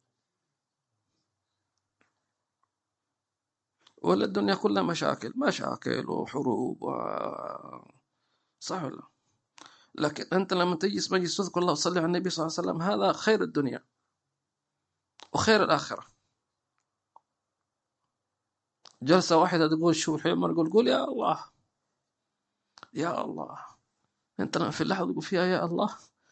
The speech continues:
في مجلس في دار المصطفى، خلاص أنت مش في الدنيا أصلا. أنت انتقلت إلى عالم الدنيا ما تسعه. إذا في مجلس، إن شاء الله حتى لو غرفة صغيرة،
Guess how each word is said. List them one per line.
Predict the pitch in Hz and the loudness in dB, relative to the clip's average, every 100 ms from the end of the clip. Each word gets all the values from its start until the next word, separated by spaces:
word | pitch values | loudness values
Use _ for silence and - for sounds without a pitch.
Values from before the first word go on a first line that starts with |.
| _ _ _ | _ _ _
في | - 160 | 0 4
مجلس | 160 185 165 156 | 4 4 2 0
في | - 147 | -2 0
دار | 147 - | 0 0
المصطفى، | - 165 - 156 160 - - | 0 -2 -2 -2 -4 -10 -16
خلاص | - 294 254 254 | -10 -6 -6 -4
أنت | - - | -2 0
مش | 233 | -2
في | - | -4
الدنيا | 233 208 - | -4 -2 -2
أصلا. | - - - _ _ _ _ _ _ _ _ _ - - - _ | -6 -10 -14 _ _ _ _ _ _ _ _ _ -20 -20 -20 _
أنت | 156 180 180 | -2 -2 -4
انتقلت | 165 160 - 170 175 | -4 -4 -2 -2 -4
إلى | 151 156 | -2 0
عالم | 143 175 175 165 139 - - _ _ _ _ _ _ _ _ _ 135 | 0 -2 -2 0 0 -4 -12 _ _ _ _ _ _ _ _ _ -4
الدنيا | 131 170 208 185 | 0 2 4 6
ما | 175 208 | 6 4
تسعه. | 220 202 180 107 101 - _ _ _ _ _ _ _ _ _ _ _ _ _ - - _ - | 4 4 6 4 2 -8 _ _ _ _ _ _ _ _ _ _ _ _ _ -20 -20 _ -10
إذا | 135 - | -4 -4
في | - 156 | 2 4
مجلس، | 185 220 170 127 - - - _ _ _ _ | 6 6 6 4 2 -6 -12 _ _ _ _
إن | |
شاء | - 147 | -4 -2
الله | 202 202 | 2 2
حتى | 196 208 | 4 6
لو | 202 | 6
غرفة | 196 202 170 | 6 2 0
صغيرة، | - 185 190 120 - | 2 6 6 4 0